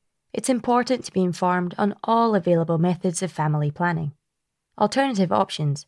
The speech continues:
which are just as good at preventing pregnancy, include an I U D, which stands for intrauterine device, and is a plastic and copper coil that a trained doctor or nurse can place inside the womb. This can last for up to ten years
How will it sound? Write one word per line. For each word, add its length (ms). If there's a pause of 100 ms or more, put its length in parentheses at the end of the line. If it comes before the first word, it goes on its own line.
which 240
are 80
just 320
as 120
good 260
at 80
preventing 480
pregnancy, 640 (280)
include 460
an 160
I 100
U 200
D, 320 (440)
which 180
stands 300
for 280 (120)
intrauterine 680
device, 440 (440)
and 80
is 120
a 60
plastic 560
and 140
copper 260
coil 420 (120)
that 160
a 80
trained 420
doctor 400
or 40
nurse 360 (120)
can 180
place 320
inside 340
the 80
womb. 300 (640)
This 180
can 200
last 340 (120)
for 120
up 140
to 100
ten 340
years 380